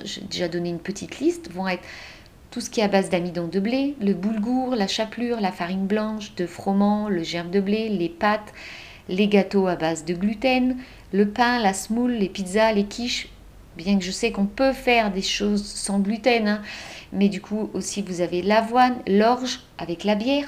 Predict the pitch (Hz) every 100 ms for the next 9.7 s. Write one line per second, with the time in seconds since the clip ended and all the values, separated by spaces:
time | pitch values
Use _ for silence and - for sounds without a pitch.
0 | - 190 190 - 240 240 240 220 214 208
1 | 202 202 196 196 202 196 175 156 - -
2 | - - - - - 165 170 170 175 -
3 | 196 165 165 160 165 156 165 165 254 370
4 | - - - - 143 151 220 339 302 247
5 | 302 311 - - - - - 170 180 175
6 | - 202 202 190 170 160 - - 240 -
7 | 185 165 180 262 - 170 - 196 - 165
8 | 165 160 160 160 - - 160 151 - 143
9 | 151 - 139 135 - 202 320